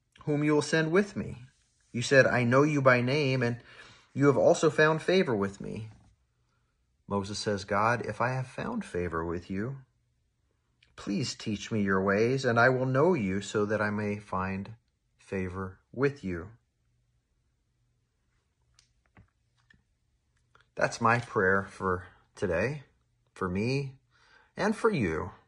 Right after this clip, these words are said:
If we have found favor with God, may he teach us his way that we may find more favor with him and live in relation with him,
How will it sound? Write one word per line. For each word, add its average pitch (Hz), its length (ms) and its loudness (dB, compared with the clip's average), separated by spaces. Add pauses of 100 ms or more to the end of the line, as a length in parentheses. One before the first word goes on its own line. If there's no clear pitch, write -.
(1200)
If 113 200 -4
we 131 120 2
have 127 120 4
found 147 440 -2
favor 151 360 0
with 143 200 -2
God, 85 440 -8 (260)
may 107 140 -6
he 104 160 -4
teach 131 420 -10
us 127 200 -6
his 107 140 -8
way 98 540 -6 (100)
that 98 160 -6
we 98 140 -4
may 95 260 -6
find 95 500 -6 (640)
more 120 460 -2
favor 87 420 -4
with 78 260 -8
him 131 360 -8 (920)
and 107 160 -4
live 123 240 2
in 147 80 2
relation 147 500 0
with 78 200 -8
him, - 340 -14